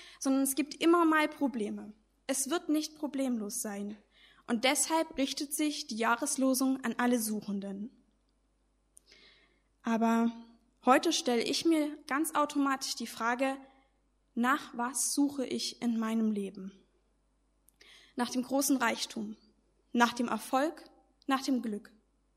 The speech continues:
Ich jage Idealen hinterher, die mir tagtäglich von der Gesellschaft präsentiert werden.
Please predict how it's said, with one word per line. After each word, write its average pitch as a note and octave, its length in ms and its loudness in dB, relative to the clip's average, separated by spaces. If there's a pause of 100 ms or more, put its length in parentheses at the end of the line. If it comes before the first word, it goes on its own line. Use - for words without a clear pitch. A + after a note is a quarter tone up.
(640)
Ich - 160 2
jage D#4 280 10
Idealen C#4 640 4
hinterher, D#4+ 600 0
die C#4 140 -2
mir B3+ 200 0
tagtäglich F#4 880 0
von C#4 100 4
der B3+ 120 4
Gesellschaft C4 640 -2
präsentiert B3 680 0
werden. G3+ 440 -6